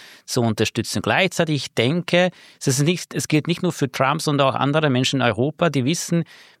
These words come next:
mit dem Namen, schon mit dem Namen Orban können wir die Liberalen provozieren.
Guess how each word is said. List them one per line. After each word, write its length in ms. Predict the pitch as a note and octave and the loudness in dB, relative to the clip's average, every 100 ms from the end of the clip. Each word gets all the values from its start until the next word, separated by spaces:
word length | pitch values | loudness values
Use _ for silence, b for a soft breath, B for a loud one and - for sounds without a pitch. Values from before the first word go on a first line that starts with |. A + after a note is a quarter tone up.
| - | -2
mit 200 | C#3+ - | 0 2
dem 160 | C#3 | 4
Namen, 380 | B2+ C#3+ F#3 E3+ | 4 2 2 2
schon 180 | - C#3 | 2 2
mit 140 | C3 | 2
dem 120 | B2+ | 2
Namen 360 | A#2+ C#3 F3 D#3 | 2 2 2 0
Orban 560 | B2 B2 D#3 C#3+ C#3 B2+ | 2 2 2 2 0 0
können 280 | C#3+ C#3+ | -2 0
wir 120 | B2+ A#2+ | 0 0
die 80 | |
Liberalen 560 | A#2 A#2+ A#2 A2+ A#2 A#2 | 0 0 2 2 0 0
provozieren. 760 | B2 A2 G#2 - G#2+ G2+ F2 | 0 0 -2 -2 -2 -2 -6